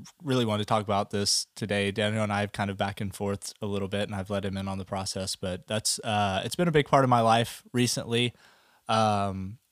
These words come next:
I've kind of slowed down some. I know we mentioned this in an episode before, but, um, my dad passed away back, uh, in March, and I've been kind of slowing down some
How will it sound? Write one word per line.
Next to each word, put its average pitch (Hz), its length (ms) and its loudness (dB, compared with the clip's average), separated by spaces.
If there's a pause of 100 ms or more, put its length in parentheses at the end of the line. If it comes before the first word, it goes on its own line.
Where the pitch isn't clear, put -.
(100)
I've 110 120 -4
kind 127 180 0
of 113 80 0
slowed 117 360 2
down 107 300 0
some. 107 360 2
I 104 80 -2
know 110 120 2
we 107 100 2
mentioned 107 340 -2
this 104 180 -2
in 107 100 -4
an 95 80 -4
episode 101 420 -4
before, 98 420 -4
but, 90 340 -4
um, 95 400 -4
my 95 160 -2
dad 98 240 -2
passed 98 280 -4
away 92 220 -4
back, 92 400 -8 (560)
uh, 101 480 0
in 101 380 -4
March, 127 480 2 (120)
and 101 500 0 (580)
I've 98 140 -6
been 98 440 -2 (360)
kind 104 220 0
of 95 60 -2
slowing 107 380 2
down 101 300 2
some 98 480 0